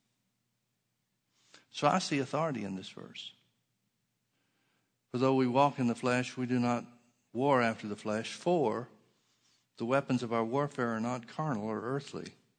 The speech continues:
but mighty through God to the pulling down of strongholds." Now, if we don't keep reading, if we just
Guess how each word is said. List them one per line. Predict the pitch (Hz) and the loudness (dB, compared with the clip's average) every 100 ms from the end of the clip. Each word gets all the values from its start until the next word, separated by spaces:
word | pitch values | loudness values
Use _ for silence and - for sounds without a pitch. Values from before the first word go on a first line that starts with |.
| - | -8
but | 110 | -2
mighty | 107 143 170 104 | 2 2 2 -2
through | 98 151 170 | -4 0 0
God | - 104 110 | 2 0 0
to | 107 | -4
the | 104 | -8
pulling | - 131 135 | -6 -4 -2
down | 117 113 | -2 -2
of | 123 | -4
strongholds." | - 165 160 123 104 - - - _ _ _ _ _ _ _ _ _ _ _ _ _ _ _ - | -6 -6 -6 -6 -10 -14 -20 -20 _ _ _ _ _ _ _ _ _ _ _ _ _ _ _ -2
Now, | 131 127 131 127 - - _ _ - | 2 4 2 -2 -10 -18 _ _ -8
if | 131 | -2
we | |
don't | 143 214 190 | 2 2 2
keep | 151 - | -2 2
reading, | 156 131 110 120 | 2 4 2 2
if | 117 | 0
we | 127 | -2
just | 131 143 - | -2 -2 -4